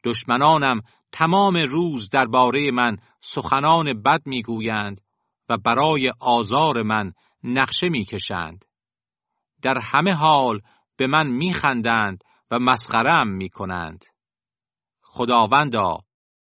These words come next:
آنها را به سزای کارهایشان برسان.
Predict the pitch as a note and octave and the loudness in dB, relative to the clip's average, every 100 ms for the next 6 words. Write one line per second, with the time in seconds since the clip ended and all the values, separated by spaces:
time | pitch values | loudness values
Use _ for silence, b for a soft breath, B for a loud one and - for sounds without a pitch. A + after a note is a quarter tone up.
0 | _ _ - B2 A2 C#3+ D3+ C#3 B2+ G#2 | _ _ -6 -6 0 2 4 4 2 0
1 | C3 A#2 - C#3+ B2 E3 F3 D3 - B2+ | -4 -6 -4 -4 2 4 4 -2 -2 2
2 | B2 A2 G#2 A2+ D3+ C3+ A2 A#2+ G#2+ F#2+ | 2 2 0 2 2 2 -2 -4 -4 -6
3 | G2 C3+ G#2+ - F#2 F2 D2+ | -2 -2 -2 -6 -8 -8 -10